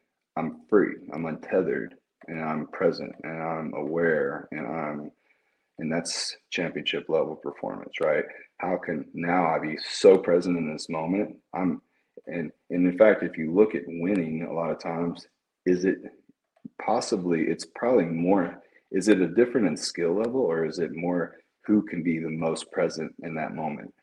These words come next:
right? And I think that's what, when you look at perf-, high performance, and you could probably relate it to, you know, being up there at the plate, or maybe, like, as a kid growing up, and you realize when you were really winning,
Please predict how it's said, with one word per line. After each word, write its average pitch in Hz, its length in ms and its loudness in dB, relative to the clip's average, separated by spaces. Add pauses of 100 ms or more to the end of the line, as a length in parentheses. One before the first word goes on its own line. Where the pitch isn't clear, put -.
(140)
right? 82 300 0 (540)
And 80 100 -6
I 85 80 -2
think - 300 -4
that's 90 420 4
what, 85 200 0 (200)
when 82 460 -6
you 82 120 -4
look 92 220 4
at - 180 -2
perf-, 80 140 -6 (260)
high 90 140 2
performance, 90 800 -2 (240)
and 82 140 -6
you 85 60 -2
could - 160 -14
probably 87 300 0
relate 87 240 4
it 80 180 0
to, 80 240 -2 (840)
you 82 80 -10
know, 76 100 -8
being 85 240 -2
up 82 160 -4
there 85 140 2
at 80 100 -2
the - 60 -12
plate, 82 500 -2
or 80 320 -4 (100)
maybe, 80 420 -4 (280)
like, 78 240 -6 (280)
as 80 140 -8
a 80 100 -4 (320)
kid 87 220 0
growing 80 240 -2
up, 90 180 0
and 80 100 -8
you 78 120 -8
realize 82 520 2
when 80 140 -8
you 95 120 2
were 98 100 4
really 87 360 4
winning, 87 440 -6